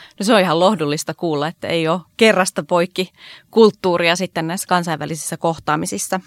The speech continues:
Ää, kansainvälisillä markkinoilla toimiminen asettaa kuitenkin aika kovia vaatimuksia, jos ajatellaan, että mitä kaikkea pitäisi osata yrityksissä ja, ja ihan niiden työntekijöiden, minkälainen kompetenssi pitäisi olla.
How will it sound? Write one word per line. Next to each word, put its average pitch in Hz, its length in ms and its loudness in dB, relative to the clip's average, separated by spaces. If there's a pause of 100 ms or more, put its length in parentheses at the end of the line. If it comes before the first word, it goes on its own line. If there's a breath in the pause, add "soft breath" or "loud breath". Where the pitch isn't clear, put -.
(680 loud breath)
Ää, 170 220 0
kansainvälisillä 254 540 4
markkinoilla 202 540 2
toimiminen 160 600 2
asettaa 160 440 0
kuitenkin 170 600 -2
aika 202 300 0
kovia 196 440 4
vaatimuksia, 143 680 2
jos 139 120 -4
ajatellaan, 123 540 -2
että 170 80 -8
mitä 175 220 -2
kaikkea 151 580 -4
pitäisi 160 480 -2
osata 165 500 -2
yrityksissä 180 800 -6
ja, 160 280 -2
ja 160 280 -6
ihan 160 220 -8
niiden 156 220 -6
työntekijöiden, 156 720 0
minkälainen 151 560 -4 (360 loud breath)
kompetenssi 170 600 2
pitäisi 156 420 -2
olla. 160 400 2